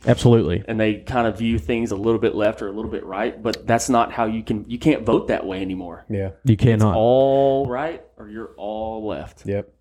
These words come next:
Speaker 2: That's
Speaker 3: Or
Speaker 2: all
Speaker 3: else
Speaker 2: it is.
Speaker 3: Or else you're throwing away your vote if you throw for that, for that, uh, independent party.
Speaker 1: Independent, yeah.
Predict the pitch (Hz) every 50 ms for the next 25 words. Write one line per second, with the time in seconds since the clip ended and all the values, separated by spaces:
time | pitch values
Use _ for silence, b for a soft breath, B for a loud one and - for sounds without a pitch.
0 | _ _ _ - 113 120 117 117 120 123 151 156 170 175 165 151 117 104 87 -
1 | - - - - - 123 120 117 117 - - - 110 110 101 - 123 113 110 107
2 | 104 101 101 101 98 95 90 85 98 98 95 92 - 101 - 113 101 - 107 101
3 | - 104 98 98 - - - - 117 101 98 98 98 - 98 98 98 95 92 92
4 | 95 - _ - - 107 104 - 117 107 101 90 110 123 120 113 - 120 120 113
5 | 117 117 110 - 135 143 131 104 101 92